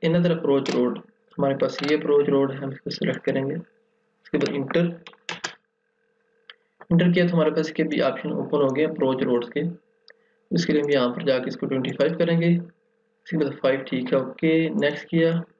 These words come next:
ओके ठीक है, नेक्स्ट।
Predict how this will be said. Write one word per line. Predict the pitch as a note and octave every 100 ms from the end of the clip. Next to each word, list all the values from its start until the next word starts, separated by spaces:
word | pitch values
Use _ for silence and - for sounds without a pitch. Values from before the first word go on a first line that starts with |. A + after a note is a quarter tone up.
| _ _ _ _
ओके | - - A#2
ठीक | B2 B2
है, | - - _ _ _ _ _ -
नेक्स्ट। | C#3 E3+ E3+ - -